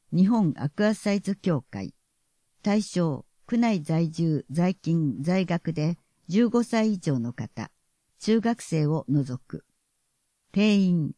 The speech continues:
各十八名、申し込み順。参加費、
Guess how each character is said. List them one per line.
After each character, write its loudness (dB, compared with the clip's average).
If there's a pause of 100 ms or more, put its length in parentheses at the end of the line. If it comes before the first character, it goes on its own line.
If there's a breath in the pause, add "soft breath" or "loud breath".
(140)
各 -2
十 0
八 -2
名、 -4 (200)
申 4
し -8
込 -2
み 2
順。 -8 (1000)
参 0
加 -4
費、 -4